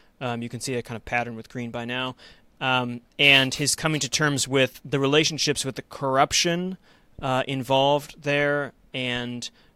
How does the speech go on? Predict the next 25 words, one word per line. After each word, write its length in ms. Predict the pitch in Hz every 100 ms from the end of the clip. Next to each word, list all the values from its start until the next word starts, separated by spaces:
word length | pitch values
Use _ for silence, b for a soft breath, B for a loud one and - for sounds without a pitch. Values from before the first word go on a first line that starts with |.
| -
uh, 200 | 123 123
his 260 | 127 139 127
own 300 | 135 135 131
experience 640 | 123 - 131 127 123 - -
of 220 | 123 110
this, 300 | 120 110 - -
of 120 | 123
this 160 | 120
mistress, 420 | 139 139 143 131 -
and 140 | 120
how 160 | 127 120
he's 160 | 123
going 200 | 131 123
to, 300 | 117 120 120 120 b b b b -
how 300 | - 165 165
he's 180 | 147 -
going 140 | 147
to 100 | 131
relate 300 | 131 127 127
to 140 | 127
his 160 | 117 110
wife 180 | 127 123
and 60 |
his 120 | 120 127
mistress, 600 | 123 - 120 120 -